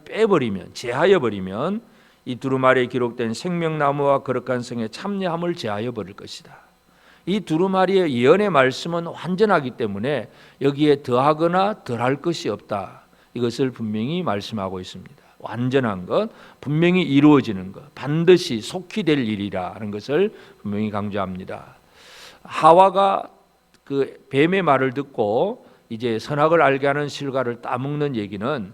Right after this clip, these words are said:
결국 하나님의 말씀에다가 자기의 생각을 더하기도 하고 빼기도 하는, 말씀에서 빼기도 하는 그런 얘기입니다. 반드-, 이 선-, 에, 생-, 선악을 알게 하는 실과를 먹으면 반드시 죽으리라. 이게 하나님의 말씀인데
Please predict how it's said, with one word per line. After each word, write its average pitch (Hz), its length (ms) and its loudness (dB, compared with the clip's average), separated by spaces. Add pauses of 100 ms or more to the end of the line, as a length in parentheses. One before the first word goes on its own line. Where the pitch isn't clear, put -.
(260)
결국 185 220 -2
하나님의 233 460 -4
말씀에다가 117 800 -2
자기의 160 420 -4
생각을 139 580 -4
더하기도 147 560 -4
하고 196 500 -6
빼기도 160 340 -4
하는, 98 280 -6
말씀에서 120 560 -4
빼기도 151 380 -4
하는 101 420 -8 (220)
그런 147 260 0
얘기입니다. 95 560 -10 (720)
반드-, 160 340 -2
이 165 240 2
선-, 196 400 -4
에, 135 160 0
생-, 180 300 -4
선악을 175 460 4
알게 160 260 6
하는 165 160 2
실과를 156 540 0
먹으면 175 500 0
반드시 190 520 -10
죽으리라. 131 840 -4 (280)
이게 180 100 -8
하나님의 170 440 -2
말씀인데 107 880 -4